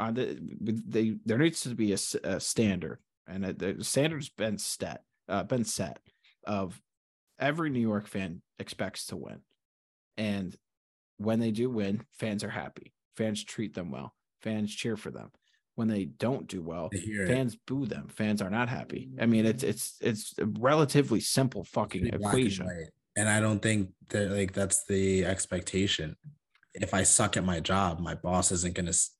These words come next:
Speaker 2: you know, cheer for me. He's gonna tell me, "You suck at your job." So why, what makes it any different?
Speaker 1: Yeah,
Speaker 2: Like,
Speaker 1: and
Speaker 2: the
Speaker 1: w-,
Speaker 2: New York athletes.
Speaker 1: I said we were gonna, we were gonna hold off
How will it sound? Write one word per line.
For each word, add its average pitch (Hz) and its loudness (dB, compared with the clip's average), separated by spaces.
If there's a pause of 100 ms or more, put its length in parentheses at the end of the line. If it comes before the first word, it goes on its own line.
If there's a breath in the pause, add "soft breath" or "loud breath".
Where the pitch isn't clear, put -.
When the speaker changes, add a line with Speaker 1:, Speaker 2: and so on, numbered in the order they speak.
Speaker 2:
you 101 0
know, 85 0
cheer 98 4
for 92 -2
me. 80 -2
He's - -4
gonna 87 0
tell - 0
me, 90 0
"You 87 -4
suck - 4
at 87 -2
your 73 -4
job." 92 0 (400)
So - 0
why, 87 0
what 95 2
makes 92 2
it 82 0
any 82 -2
different? 76 -2 (400)
Speaker 1:
Yeah, 104 4
Speaker 2:
Like, - -6
Speaker 1:
and 135 2 (220)
Speaker 2:
the 95 -6
Speaker 1:
w-, 101 0
Speaker 2:
New 90 -4
York 80 0
athletes. - -2
Speaker 1:
I 131 6
said 165 6
we 147 8
were 123 10
gonna, 110 8
we 101 0
were 117 4
gonna 110 4
hold 110 0
off 98 0